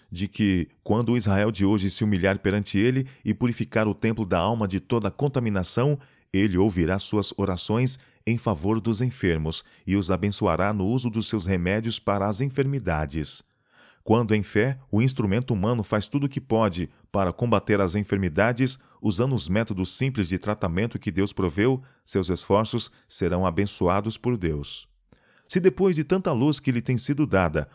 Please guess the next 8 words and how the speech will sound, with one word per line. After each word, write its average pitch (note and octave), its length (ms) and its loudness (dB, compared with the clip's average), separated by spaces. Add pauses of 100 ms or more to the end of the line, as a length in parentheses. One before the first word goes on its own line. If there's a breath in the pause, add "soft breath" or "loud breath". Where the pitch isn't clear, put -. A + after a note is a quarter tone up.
(120)
o F#2 100 0
povo A#2+ 240 0
de A2 120 -2
Deus F#2 360 2 (180 soft breath)
acariciar F#2 760 -2
hábitos F#2 560 -2
errôneos, G2+ 600 0 (240 soft breath)
mostrando-se A#2+ 720 0